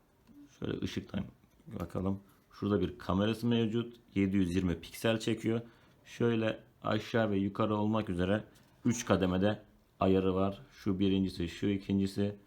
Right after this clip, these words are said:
şu da üçüncüsü diye. Şöyle aşağı ve yukarı olarak bunu ayarlayabiliyoruz.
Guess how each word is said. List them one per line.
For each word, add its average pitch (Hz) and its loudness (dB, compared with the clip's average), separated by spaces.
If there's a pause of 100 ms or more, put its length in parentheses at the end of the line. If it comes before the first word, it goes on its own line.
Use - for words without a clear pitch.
(240)
şu - -6
da 98 2
üçüncüsü 90 -2
diye. 87 -4 (500)
Şöyle 98 -2
aşağı 104 0
ve 87 0
yukarı 95 0
olarak 95 -2
bunu 101 2
ayarlayabiliyoruz. 92 -2